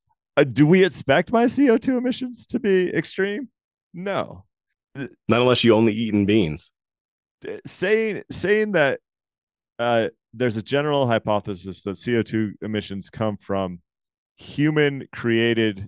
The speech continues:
Speaker 1: and generated stuff and maybe some flatulence, per your joke, from cows. <laughs>
Speaker 2: I mean, it's, it's
Speaker 1: Right?
Speaker 2: real. <laughs> It's real.
Speaker 1: Yeah, it
Speaker 2: Three percent
Speaker 1: is.
Speaker 2: of,
Speaker 1: I, but
Speaker 2: three percent of California emissions are from cow flagellants.
Speaker 1: Oh, we're gonna have to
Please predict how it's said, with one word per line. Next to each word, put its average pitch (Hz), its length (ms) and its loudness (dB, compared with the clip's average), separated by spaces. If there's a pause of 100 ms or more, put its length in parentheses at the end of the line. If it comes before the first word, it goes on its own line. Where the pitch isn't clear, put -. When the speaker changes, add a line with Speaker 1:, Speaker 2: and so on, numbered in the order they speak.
(120)
Speaker 1:
and 104 120 -8
generated 104 460 -2
stuff 92 500 -6
and 110 180 -6
maybe 107 240 -2
some 104 200 -10
flatulence, 92 800 -4
per 104 140 -2
your 101 120 0
joke, 90 360 -10 (200)
from 104 160 -4
cows. 85 440 -6 (200)
<laughs> - 200 -20
Speaker 2:
I - 40 -8 (800)
mean, 151 100 6
it's, 165 140 4
it's 185 120 4
Speaker 1:
Right? 135 180 8
Speaker 2:
real. - 380 2 (120)
<laughs> - 140 -10
It's - 200 -8
real. 165 120 -2
Speaker 1:
Yeah, 165 100 6
it 160 80 6
Speaker 2:
Three 160 140 6
percent 185 280 6
Speaker 1:
is. - 60 -2
Speaker 2:
of, - 60 -6
Speaker 1:
I, 139 200 2 (120)
but - 20 -
Speaker 2:
three 156 180 8
percent 165 280 2
of 120 60 -6
California 131 480 -2
emissions 104 420 -8
are 104 80 -6
from 101 280 -4
cow 165 220 -6
flagellants. - 500 -12 (680)
Speaker 1:
Oh, 85 100 -8
we're 90 140 -8
gonna 90 180 -4
have 78 100 -10
to - 100 -20